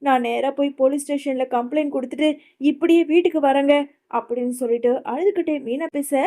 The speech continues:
உடனே அண்ணாமலையோ, "என்னம்மா மீனா சொல்ற? உன்னோட வண்டிய உன்னை தவிர வேற யாரு எடுக்க போறா? ஆமா, வண்டிய பூட்டிட்டு போனல?" "ஆ, பூட்டிட்டு தான் போன மாமா,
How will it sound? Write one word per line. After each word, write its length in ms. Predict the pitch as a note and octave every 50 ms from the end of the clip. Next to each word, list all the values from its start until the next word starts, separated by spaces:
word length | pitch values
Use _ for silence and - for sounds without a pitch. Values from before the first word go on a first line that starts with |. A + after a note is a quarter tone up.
| A#4 - _ _ _ _ -
உடனே 280 | D4 - F#4+ F4 D#4 D#4 - - -
அண்ணாமலையோ, 540 | A3 B3+ F4 F4+ F4 D#4 C#4+ C#4 C4+ C4 C4+ F4 - _ _
"என்னம்மா 260 | - A4+ B4 C#5 B4+ G4
மீனா 220 | D4+ C4 B3 A#3 A3+
சொல்ற? 280 | - A#3+ A3 A3 A#3+ C4 D#4 F4+ C#4+ A3+ - _ _ - G#3 A3
உன்னோட 280 | A3+ B3 C#4+ D#4 D#4 C#4+
வண்டிய 440 | - - - B3+ E4+ F4 E4+ D#4 C4 - -
உன்னை 260 | - A#3 C4 E4+ A4+ A#4 - C#4+
தவிர 180 | C4+ C#4+ E4+ F#4
வேற 180 | F#4 A#3+ B3 B3 A#3
யாரு 260 | A3 A3+ B3 E4 F#4+ F4
எடுக்க 220 | C4 C4 C#4 C#4 C#4
போறா? 260 | - B3 A#3+ A#3+ C4+ - - - _ _ - - A#3
ஆமா, 220 | A#3 A3+ A3+ A#3+ D4+ D4 - - _
வண்டிய 360 | - A3+ A3 G#3+ A3+ D4+ D#4+ D#4 C#4+ B3+ - - -
பூட்டிட்டு 360 | B3 C#4+ F#4+ A#4 B4+ A#4 G4 - B3
போனல?" 280 | A#3 A3 G#3+ G#3+ A#3+ C#4+ D#4+ D4+ D4+ - _ _ _ _ - -
"ஆ, 100 | B3 C4 D4+ D#4 D4+ - _ _ -
பூட்டிட்டு 380 | C#4 D4 E4+ F#4 F#4 E4 B3+ B3 C#4+
தான் 160 | D#4 C#4+ C4+
போன 200 | C#4 C#4 C#4+ C4+
மாமா, 300 | C4 B3+ B3+ B3 B3+